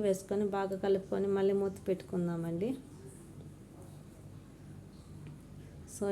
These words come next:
ఇవి బాగా కలుపుకుందామండి. So, ఇలా కలుపుకున్న తర్వాత చూడండి, మన కలర్ అయితే చేంజ్ అయింది.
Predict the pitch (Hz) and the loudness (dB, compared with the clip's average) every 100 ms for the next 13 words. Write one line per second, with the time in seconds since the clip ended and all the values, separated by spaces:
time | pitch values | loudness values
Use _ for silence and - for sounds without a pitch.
0 | 196 196 196 190 190 214 208 196 190 - | 8 8 8 4 2 2 4 6 6 2
1 | 196 185 180 175 175 220 220 202 196 196 | 2 4 4 4 4 4 4 6 6 6
2 | 196 196 202 - 196 190 185 175 175 190 | 4 4 4 2 2 4 2 2 0 -2
3 | - 196 190 196 185 185 190 190 185 185 | 2 4 6 4 4 2 2 6 4 4
4 | 185 190 185 180 175 175 | 2 2 4 4 4 4